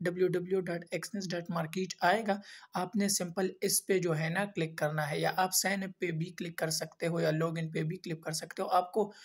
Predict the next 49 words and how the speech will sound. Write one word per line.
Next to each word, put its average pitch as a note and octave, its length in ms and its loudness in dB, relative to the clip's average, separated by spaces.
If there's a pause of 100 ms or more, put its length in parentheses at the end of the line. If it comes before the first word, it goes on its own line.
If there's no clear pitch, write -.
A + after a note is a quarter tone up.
(240)
जो G3 160 4
है F#3+ 140 4
ना A3 120 4
सिंपल G#3+ 340 2
यहाँ G3 360 6
पे F3 80 2
आएगा E3 440 4
जब E3+ 240 -2
आप E3 240 2
ओपन E3+ 300 0
करोगे D#3 360 -2
वो C#3+ 200 -4
साइट। D3+ 200 -4 (340)
तो F#3+ 80 -2
जब F#3 240 0
आपके F3+ 280 0
पास F3+ 360 -2
ये G3+ 200 0
इंटरफेस E3 560 -2
आएगा, D#3 180 0 (520)
after A3 380 4
that G#3 280 4 (320)
थोड़े G#3+ 200 4
से G3+ 180 0
स्टेप E3+ 380 -2
में G#3+ 100 -2
आपका D#3+ 340 0
अकाउंट D#3 540 0 (180)
बन D#3 240 2
जाएगा D#3 380 -2
जब G3 220 -4
आप D#3 180 0
ये D#3 60 0
फॉलो D3+ 220 -2
करें। D#3+ 180 -2
अगर G3 220 4
आपके G#3 240 4
पास G#3+ 280 0
ये A3 60 2
इंटरफेस G#3 500 0
नहीं G3+ 180 0
था F#3+ 240 0
and F3+ 280 -2
एक्सनेस G3 420 0
का F#3+ 140 0
जो F3+ 140 2
है F3 120 0
ना G#3 120 2
मेन G3+ 340 2